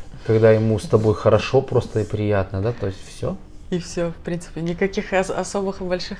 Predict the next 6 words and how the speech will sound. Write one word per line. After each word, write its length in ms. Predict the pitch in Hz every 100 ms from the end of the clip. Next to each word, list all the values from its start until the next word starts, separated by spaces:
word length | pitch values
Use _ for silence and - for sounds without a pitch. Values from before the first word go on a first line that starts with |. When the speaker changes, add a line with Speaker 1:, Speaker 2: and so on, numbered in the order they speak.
| -
Speaker 2:
секретов 500 | - 185 185 190 -
нет? 220 | 123 120
Speaker 1:
Нет. 220 | 123 120 117 - - - - - - - - - - - - -
А 100 | 113
женщина, 500 | 110 190 254 - 180
вот, 260 | 143 139